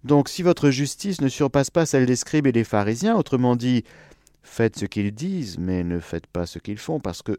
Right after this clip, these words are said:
eux, ils disent, mais ne font pas. Ils ont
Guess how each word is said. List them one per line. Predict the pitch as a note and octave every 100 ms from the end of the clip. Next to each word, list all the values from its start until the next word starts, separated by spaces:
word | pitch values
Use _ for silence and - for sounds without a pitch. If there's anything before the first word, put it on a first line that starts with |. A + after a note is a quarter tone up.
| -
eux, | C3 C#3
ils | G2 F#2+
disent, | G2+ C#3+ B2
mais | G2+
ne | A#2+ C#3+
font | - G#2 F#2+ -
pas. | D#2 C#2+ - _ _ _ _ _ _ _ _ -
Ils | A2 G#2 G2+
ont | G2